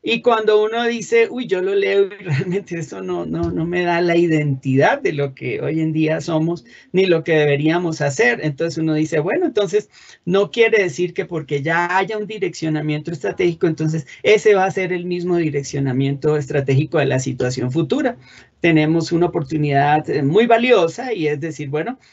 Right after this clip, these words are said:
vamos a, a fortalecer esa visión, vamos a desafiar una misión a que sea más retadora,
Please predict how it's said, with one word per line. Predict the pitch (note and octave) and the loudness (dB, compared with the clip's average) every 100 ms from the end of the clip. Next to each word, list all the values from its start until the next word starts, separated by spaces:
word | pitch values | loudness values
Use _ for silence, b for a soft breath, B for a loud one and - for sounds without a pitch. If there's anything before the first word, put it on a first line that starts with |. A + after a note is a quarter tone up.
| b | b
vamos | D3+ E3 D#3 D#3 D#3+ E3+ E3+ D#3+ - | -4 -2 0 0 0 -2 -4 -8 -8
a, | F#3 E3 D#3 D3 C3+ - _ _ | -6 -2 0 0 -2 -6 _ _
a | - D3 | -8 -4
fortalecer | F3 D#3+ D3+ D3 C#3 G3+ A#3 | -2 0 0 -2 0 2 2
esa | A3+ A#3 G3+ | 2 0 0
visión, | E3 F#3+ F#3+ A#3 E4 B B | -2 -2 -2 -2 -6 B B
vamos | D3 E3+ E3+ F3 F3 F3 | -2 2 2 2 0 0
a | F3+ D#3+ D3+ C#3+ | 0 0 2 0
desafiar | C#3 E3+ C3+ C#3+ C3+ G3 G3+ G3+ G#3 | 2 0 0 -4 0 2 4 2 0
una | - F#3+ G3+ G3 | -4 -2 -2 -2
misión | E3+ D3+ F#3 F#3 | -4 -2 -2 -2
a | F#3+ | -4
que | F3 | -8
sea | D3 D#3 | -6 -4
más | D#3+ D#3+ | -4 -4
retadora, | E3 E3 E3+ F3 G#3 G#3+ | -4 -2 2 4 4 4